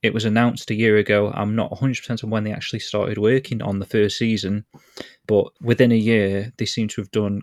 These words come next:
quite a lot. Judging from the trailer, I mean, it could almost be nearly complete in a way, this first season. So while we're digesting that first season, if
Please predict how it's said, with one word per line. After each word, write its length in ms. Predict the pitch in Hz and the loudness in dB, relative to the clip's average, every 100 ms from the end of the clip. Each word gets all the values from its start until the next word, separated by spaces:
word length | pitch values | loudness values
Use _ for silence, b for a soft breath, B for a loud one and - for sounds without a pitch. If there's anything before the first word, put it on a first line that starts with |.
| - | -10
quite 540 | - 123 120 120 110 | -4 2 4 2 0
a 60 | 113 | -2
lot. 400 | 113 104 98 - _ _ _ _ _ | 2 2 2 -4 _ _ _ _ _
Judging 260 | - 151 147 | -2 0 0
from 140 | 123 | 0
the 60 | 104 | 0
trailer, 360 | - 139 131 | 4 4 4
I 60 | 101 | 4
mean, 180 | 107 104 | 2 0
it 120 | - | -2
could 160 | - 131 | -2 2
almost 360 | 143 123 - | 2 2 0
be 100 | 110 | -2
nearly 380 | 104 107 104 98 _ | 0 0 0 -4 _
complete 520 | - 101 139 147 - - _ _ - | -14 -2 -2 -2 -8 -16 _ _ -8
in 140 | 101 | -6
a 40 | |
way, 440 | 98 110 98 107 - b b b _ | 0 0 0 -2 -8 b b b _
this 160 | - - | -8 -2
first 320 | 110 101 - | 0 0 0
season. 440 | 113 104 98 110 - _ _ - | -2 -2 -4 -8 -10 _ _ -4
So 180 | 123 | -2
while 240 | 110 123 120 | 4 6 6
we're 340 | 117 104 110 - | 6 4 2 0
digesting 760 | 120 117 131 131 - 104 101 - _ b b - | 2 4 0 -2 -2 -4 -4 -8 _ b b -4
that 180 | 113 | -4
first 320 | - 117 107 - | 2 2 2 0
season, 480 | 117 107 104 107 - b b | -2 -2 -4 -8 -10 b b
if 540 | 120 117 - - - | 0 0 -4 -18 -20